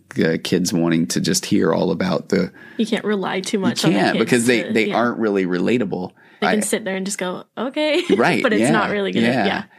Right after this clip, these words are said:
Speaker 2: not
Speaker 1: And,
Speaker 2: helping
Speaker 1: and,
Speaker 2: anyone.
Speaker 1: and I think that this is one of those concepts too, where I don't know what it was like to grow up with a phone.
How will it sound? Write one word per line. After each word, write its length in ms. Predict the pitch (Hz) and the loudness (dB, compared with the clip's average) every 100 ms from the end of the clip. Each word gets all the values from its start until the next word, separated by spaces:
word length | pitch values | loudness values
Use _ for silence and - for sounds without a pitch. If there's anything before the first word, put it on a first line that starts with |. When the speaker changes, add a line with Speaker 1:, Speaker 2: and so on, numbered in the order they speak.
| 214 | -2
Speaker 2:
not 100 | 208 | 0
Speaker 1:
And, 60 | |
Speaker 2:
helping 200 | 226 214 | 2 2
Speaker 1:
and, 100 | 104 | 2
Speaker 2:
anyone. 200 | - 170 | 0 -2
Speaker 1:
and 80 | 104 | 0
I 60 | 101 | 0
think 180 | 104 104 | 0 0
that 140 | 98 | 0
this 160 | 95 - | -2 0
is 120 | 92 | 0
one 120 | 95 | 0
of 40 | 92 | 0
those 120 | 90 | 0
concepts 440 | - 90 - 85 - | 0 -2 -2 -2 -2
too, 280 | - 98 | 0 2
where 760 | 92 87 87 87 85 87 87 - - - _ _ - | 2 0 0 2 2 2 0 -4 -16 -20 _ _ -4
I 80 | - | -2
don't 300 | 87 90 - | 0 0 0
know 100 | 87 | -2
what 140 | 90 | -2
it 60 | 71 | -2
was 180 | - - | -2 -2
like 180 | 98 | -4
to 60 | - | -4
grow 200 | - 82 | -2 -2
up 80 | 98 | -2
with 140 | - | -4
a 60 | 95 | -4
phone. 440 | - 85 90 104 | -4 -2 -4 -6